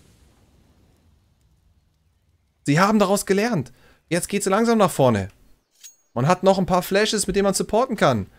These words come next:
Man kann sich in die Mitte reinflashen. Cadian ist sowas von Gold. Er hört die Steps. Er vermutet in Apartments jemanden. Steht schon an einem Boiler.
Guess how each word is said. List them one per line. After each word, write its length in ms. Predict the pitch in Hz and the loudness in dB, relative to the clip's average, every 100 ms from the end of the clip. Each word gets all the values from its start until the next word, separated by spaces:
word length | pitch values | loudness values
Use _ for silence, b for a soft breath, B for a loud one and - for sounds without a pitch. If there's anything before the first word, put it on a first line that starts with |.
| b | b
Man 100 | - | -10
kann 160 | 131 185 | -2 0
sich 100 | 190 | 0
in 80 | 185 | 0
die 60 | |
Mitte 200 | 180 208 | 0 0
reinflashen. 280 | 202 151 143 | 0 2 0
Cadian 280 | 123 190 185 | 0 -4 -2
ist 120 | 185 | -2
sowas 240 | 190 190 - | -2 -4 -4
von 120 | 185 | 0
Gold. 440 | 185 202 175 - - _ _ _ _ _ _ _ _ | 4 4 4 0 -16 _ _ _ _ _ _ _ _
Er 100 | 151 | -2
hört 140 | 208 | 0
die 60 | 202 | -2
Steps. 480 | - 208 - - - _ _ _ _ _ _ _ _ _ _ _ _ _ _ _ _ _ _ _ _ _ _ _ - - _ _ _ _ _ _ _ _ | 0 -2 -2 -10 -12 _ _ _ _ _ _ _ _ _ _ _ _ _ _ _ _ _ _ _ _ _ _ _ -20 -20 _ _ _ _ _ _ _ _
Er 100 | - | -10
vermutet 400 | 139 147 170 180 | -4 0 0 0
in 100 | 160 | -2
Apartments 400 | 165 156 185 180 | 0 0 -2 -2
jemanden. 520 | 151 131 117 139 226 - _ _ _ _ _ - | 0 2 2 2 -2 -8 _ _ _ _ _ -12
Steht 160 | 151 | -6
schon 100 | 151 | -2
an 60 | 151 | 0
einem 100 | 156 | 2
Boiler. 420 | 147 170 151 233 | 4 6 4 2